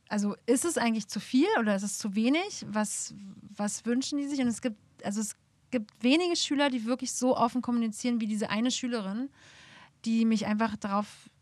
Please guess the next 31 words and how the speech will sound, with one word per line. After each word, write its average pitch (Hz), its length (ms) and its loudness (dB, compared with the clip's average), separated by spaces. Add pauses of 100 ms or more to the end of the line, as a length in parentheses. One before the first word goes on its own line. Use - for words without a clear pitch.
(140)
konkret 220 420 -4
angesprochen 214 540 -2
hat 185 140 -6
in 202 100 -2
einer 185 100 0
ganz 196 220 -4
tollen 190 220 -2
Art 175 200 -6
und 180 120 -6
Weise. 180 500 -8
Und 202 480 -4 (680)
ja, 180 260 -4 (260)
das 208 180 -2
sollte 226 280 0
irgendwie 226 240 -4
vielleicht 208 360 -6
auch, 202 320 -6 (340)
da 196 120 -4
würde 233 140 2
ich 226 80 0
mir 208 160 2
wünschen, 226 360 2
dass 190 200 -2
wir 202 160 0
über 190 440 0 (280)
die - 360 -10
Art 220 280 0
und 208 100 -2
Weise 202 260 2
der 208 120 0
Kommunikation 220 680 0